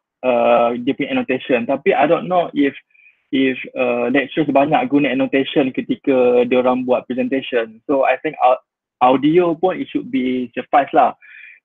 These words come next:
So lepas dah record untuk semua ni, sebab tadi saya, saya just record untuk the first slide, jadi yang ini je lah ada.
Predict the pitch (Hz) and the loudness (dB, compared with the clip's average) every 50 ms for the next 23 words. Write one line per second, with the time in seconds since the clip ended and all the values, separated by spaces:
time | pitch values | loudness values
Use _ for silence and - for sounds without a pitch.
0 | _ - - 180 180 175 165 - 160 160 160 165 170 175 196 190 160 165 156 147 | _ -2 2 4 4 4 4 2 0 -2 0 2 0 0 0 -2 -2 -2 -2 -2
1 | 143 147 156 156 - - 196 160 - 151 143 151 147 - 147 - - _ - 147 | -2 -4 -4 -4 -4 -4 -4 -4 -4 -4 -8 -8 -6 -8 -8 -8 -10 _ -12 -10
2 | 143 147 139 127 117 113 113 123 143 175 233 - _ - - 190 - - 147 175 | -8 -6 -4 -4 -4 -4 -4 -6 -8 -8 -12 -14 _ 0 0 0 2 2 2 2
3 | 185 180 165 151 147 147 143 _ - 151 147 147 143 139 147 143 139 - - 113 | 2 2 2 2 2 2 0 _ 0 0 2 2 2 0 0 -4 -2 -2 -2 -2
4 | 123 135 139 - - 131 127 131 - - 143 139 - - 156 - 135 135 135 156 | -2 -4 -6 -6 -6 -6 -6 -6 -8 -6 -6 -4 0 0 0 2 2 0 0 2
5 | 160 151 143 143 143 147 147 139 127 127 123 120 117 113 113 110 107 107 | 0 0 0 -2 -4 -6 -6 -4 -4 -2 -2 -2 -4 -4 -4 -4 -4 -6